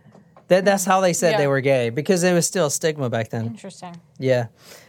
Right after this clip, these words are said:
Speaker 1: Um, the body was in the
Speaker 2: Like,
Speaker 1: s-
Speaker 2: instead of saying he was single, it was just like he was never married.
Speaker 1: I mean, no, it's saying that he's gay.
Speaker 2: I know, I know what I'm, I, I'm just
Speaker 1: Oh.
Speaker 2: saying, like, they could say he was single. Never mind.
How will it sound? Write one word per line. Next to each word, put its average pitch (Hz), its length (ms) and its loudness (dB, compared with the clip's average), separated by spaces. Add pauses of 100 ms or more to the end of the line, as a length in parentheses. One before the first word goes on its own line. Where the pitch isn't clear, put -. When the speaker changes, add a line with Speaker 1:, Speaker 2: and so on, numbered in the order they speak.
Speaker 1:
Um, 165 220 2
the 170 100 2
body 214 380 2
was 214 180 2
in 208 100 0
the 185 40 4
Speaker 2:
Like, 175 60 0
Speaker 1:
s- 233 80 -2
Speaker 2:
instead 226 280 -2
of 214 80 -2
saying 202 260 -2
he 202 100 -4
was 180 140 -4
single, 165 440 -6
it 170 60 -8
was 165 120 -14
just 165 200 -16
like 165 180 -10
he 175 100 -12
was 165 160 -8
never 156 280 -8
married. 151 320 -14 (1160)
Speaker 1:
I 185 120 0
mean, 170 240 0
no, 160 180 0
it's 131 140 -2
saying 156 340 -4
that 135 120 -2
he's 113 180 -6
gay. 123 500 -2 (340)
Speaker 2:
I 254 140 2
know, 269 320 2
I 240 140 -2
know 254 160 -2
what 214 80 2
I'm, 202 240 -8
I, 208 180 -6
I'm 214 160 -6
just 175 200 4
Speaker 1:
Oh. - 20 2
Speaker 2:
saying, 220 180 0
like, 190 160 -4
they 196 220 -2
could 196 160 -6
say 196 180 -2
he 190 160 -10
was 180 160 -8
single. 165 500 -8 (1200)
Never 208 160 0
mind. 156 180 -12